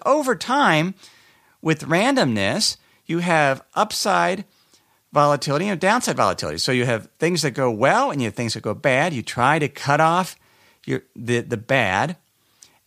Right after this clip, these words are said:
and benefit from the good. What's an example of a buffer? Next week,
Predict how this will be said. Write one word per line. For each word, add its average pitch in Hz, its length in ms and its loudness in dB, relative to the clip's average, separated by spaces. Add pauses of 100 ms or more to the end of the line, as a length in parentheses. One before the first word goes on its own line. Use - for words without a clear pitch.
(120)
and 127 520 2
benefit 113 440 -2
from 143 160 -4
the 151 80 -4
good. 196 400 -6 (1080)
What's 240 180 -2
an 254 80 0
example 151 420 0
of 165 100 0
a 185 60 -2
buffer? 214 480 -2 (300)
Next 175 300 0
week, 175 440 2